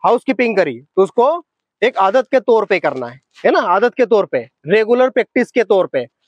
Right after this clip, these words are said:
good housekeeping, effective housekeeping। effective housekeeping किसको बोलते हैं?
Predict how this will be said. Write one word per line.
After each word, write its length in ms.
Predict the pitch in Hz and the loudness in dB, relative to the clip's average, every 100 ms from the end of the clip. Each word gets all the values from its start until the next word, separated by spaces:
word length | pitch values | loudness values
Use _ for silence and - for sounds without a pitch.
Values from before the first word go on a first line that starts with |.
| - | -8
good 260 | 156 254 | -2 0
housekeeping, 580 | 233 233 - 233 190 120 - _ _ _ _ | 2 -2 -2 -2 -2 -6 -12 _ _ _ _
effective 500 | 196 - 262 - 277 | -4 0 -2 0 -2
housekeeping। 600 | 190 214 226 220 165 135 98 _ 175 | 0 0 0 -4 -4 -6 -6 _ -4
effective 380 | 240 240 294 | -4 -2 0
housekeeping 440 | 240 269 262 247 254 | -2 -2 -4 -4 -4
किसको 260 | 269 294 | -2 0
बोलते 260 | 269 269 254 | 0 0 0
हैं? 260 | 269 302 | 2 0